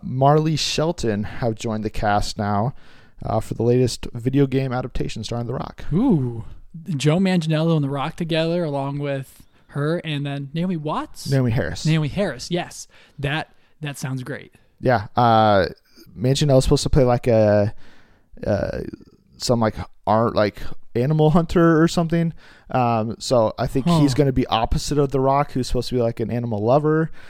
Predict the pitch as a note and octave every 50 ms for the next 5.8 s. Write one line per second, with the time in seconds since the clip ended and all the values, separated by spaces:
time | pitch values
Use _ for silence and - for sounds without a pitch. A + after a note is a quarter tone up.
0 | - - - - - - G#2 G2 G2+ G2+ F#2+ - - - - B2 C3+ C3+ - -
1 | - - - - - - - _ - - C3 C3+ C3 C3 B2+ C#3 - D3 D3 D3
2 | C#3+ C#3+ C3+ C3+ D3 D3 D3 D3 C#3 C3+ B2+ C#3+ D#3 - D3 D3 - F3 D3+ D3
3 | D3+ C#3+ C3+ B2 - - - C3+ C3+ C3+ C3 - - - - - D#3 D3 C3 -
4 | - C#3 C3+ C3+ C3+ C3 B2+ B2+ B2+ B2+ C3+ - - C3+ B2+ C3 A#2+ - C#3+ C3
5 | C3 C3 A#2+ A#2+ - - C3 C3+ C3 C3+ C3+ C#3 C#3 C#3 C3